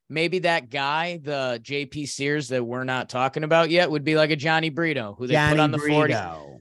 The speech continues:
Speaker 1: They put on the forty man. We heard from K-Mac good things about him. We heard our special guest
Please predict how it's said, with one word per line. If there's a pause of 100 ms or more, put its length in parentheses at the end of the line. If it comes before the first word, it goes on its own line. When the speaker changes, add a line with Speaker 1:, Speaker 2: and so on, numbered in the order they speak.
(100)
Speaker 1:
They
put
on
the
forty
man.
We
heard
from
K-Mac
good
things
about
him.
We
heard
our
special
guest